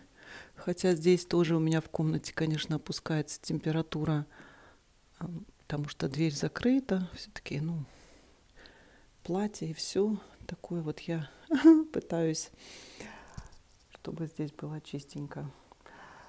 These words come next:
Не хочется, чтоб животные, собачки заходили, поэтому дверь закрыта здесь всегда. И ночью здесь тоже опускается температура.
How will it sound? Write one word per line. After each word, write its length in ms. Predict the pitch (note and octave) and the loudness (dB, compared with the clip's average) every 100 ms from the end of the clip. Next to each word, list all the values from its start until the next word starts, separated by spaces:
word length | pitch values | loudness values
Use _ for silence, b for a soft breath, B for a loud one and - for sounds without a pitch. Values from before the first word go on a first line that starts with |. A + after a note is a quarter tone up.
| B B B B _ _ | B B B B _ _
Не 120 | D#3+ | -8
хочется, 460 | D#3+ D#3+ - - - | -6 -8 -8 -12 -12
чтоб 240 | - - | -12 -12
животные, 520 | D3 D3+ G#3+ G#3+ G3 | -10 -4 -4 -2 -4
собачки 500 | F#3+ - D3+ G3 - | -2 -6 -6 -8 -8
заходили, 600 | F3 E3+ - E3+ D#3+ D3+ | -8 -6 -6 -6 -6 -6
поэтому 520 | C#3+ D#3 D3+ - D3+ D#3 C#3+ B B B B B B - - | -8 -10 -12 -10 -8 -10 -12 B B B B B B -20 -12
дверь 300 | D3 D#3+ F3+ | -6 -2 -2
закрыта 480 | D#3 E3 - C#3 C#3 | -2 -4 -6 -8 -8
здесь 260 | C#3 C#3+ | -6 -8
всегда. 560 | - - D#3 G3 B3 D#4+ - B B B B B B B _ | -6 -8 -2 2 2 0 -6 B B B B B B B _
И 400 | - G3 A3+ B3 B3 - - _ - _ - _ - _ _ _ _ - _ | -6 -2 0 -2 -4 -18 -20 _ -20 _ -20 _ -20 _ _ _ _ -20 _
ночью 480 | E3+ E3+ F#3 F3+ E3+ | -8 -6 -8 -8 -10
здесь 200 | D#3+ E3+ | -8 -10
тоже 300 | - D3 D3 | -8 -8 -8
опускается 580 | C#3 - - D3 C#3 - | -10 -12 -10 -10 -10 -12
температура. 840 | - D3 D3+ D#3 - A3 A#3 A3 | -10 -8 -6 -6 -6 -2 0 -2